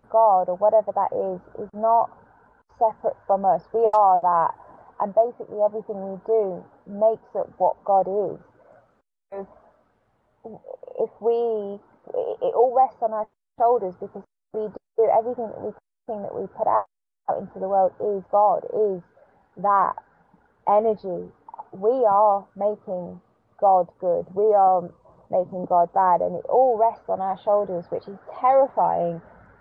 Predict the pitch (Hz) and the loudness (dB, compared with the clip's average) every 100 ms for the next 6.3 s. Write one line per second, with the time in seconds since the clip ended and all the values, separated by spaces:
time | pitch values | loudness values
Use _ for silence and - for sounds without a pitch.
0 | _ - 202 185 - 247 254 226 202 208 | _ -8 -4 -4 -2 -2 0 0 2 0
1 | 196 196 196 226 240 220 185 175 190 - | 0 -4 -10 -4 0 0 0 -8 -12 -8
2 | 190 185 _ - _ - - _ - - | -8 -8 _ -20 _ -10 -10 _ -20 -16
3 | - 202 - 220 - - - 226 214 226 | -4 -4 0 -4 -4 -8 0 2 4 2
4 | 233 220 214 196 190 185 196 180 - - | 0 -4 -6 -6 -6 -8 -6 -6 -6 -6
5 | 196 185 - - - - - - 185 185 | -8 -6 -10 -10 -14 -16 -18 -16 -16 -10
6 | 202 190 170 | -6 -4 -6